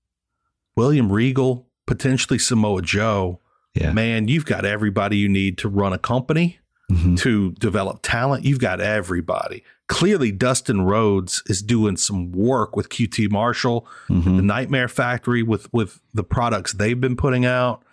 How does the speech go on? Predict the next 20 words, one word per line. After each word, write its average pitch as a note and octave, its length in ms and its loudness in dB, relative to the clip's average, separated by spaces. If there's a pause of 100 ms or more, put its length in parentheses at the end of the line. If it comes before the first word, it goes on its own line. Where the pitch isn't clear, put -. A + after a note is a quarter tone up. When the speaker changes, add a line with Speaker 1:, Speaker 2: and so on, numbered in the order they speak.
(340)
Speaker 1:
You B2 100 0
got G2+ 160 0
everything G#2 480 0
you G#2 80 2
need F#2+ 240 0
right F#2 220 -4
now G2 340 -6
to, G#2+ 140 -2
to - 160 0
make A2 220 2
that G#2 120 -2
happen. A2+ 260 -4
Like, G#2+ 220 -4
it's B2+ 140 -4
already, B2+ 420 0 (240)
you B2 140 2
already C3+ 260 2
have G#2+ 380 -4
the G2 100 0
people. - 480 -8